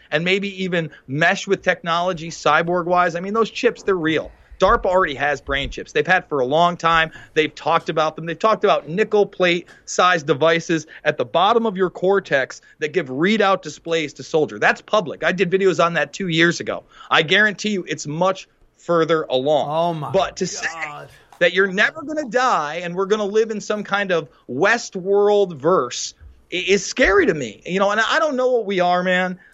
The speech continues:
Speaker 1: but I know that two things exist on this planet and in this world that we live in, and it's good and evil.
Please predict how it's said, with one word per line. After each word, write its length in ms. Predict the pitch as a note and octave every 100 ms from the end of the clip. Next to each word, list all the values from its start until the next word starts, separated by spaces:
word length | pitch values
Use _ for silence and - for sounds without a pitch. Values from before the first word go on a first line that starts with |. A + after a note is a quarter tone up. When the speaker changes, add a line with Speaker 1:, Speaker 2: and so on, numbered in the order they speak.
| _
Speaker 1:
but 140 | E3+ D#3
I 120 | G3
know 300 | G#3+ G3 G3
that 180 | D3 -
two 180 | G#3
things 280 | G3+ F3+ D#3
exist 440 | C#3 B2+ C#3 C3+ -
on 200 | C3 C3+
this 160 | C#3+ C#3
planet 400 | - C3+ C3 B2+
and 140 | B2 C3
in 140 | C#3+
this 200 | C#3 -
world 280 | A2+ B2+ A#2+
that 60 |
we 120 | A2+ A#2
live 220 | A#2 A2
in, 120 | G#2+
and 120 | -
it's 120 | A#2+ G#2+
good 200 | D3 D3+
and 100 | C3
evil. 300 | A#2+ F#2+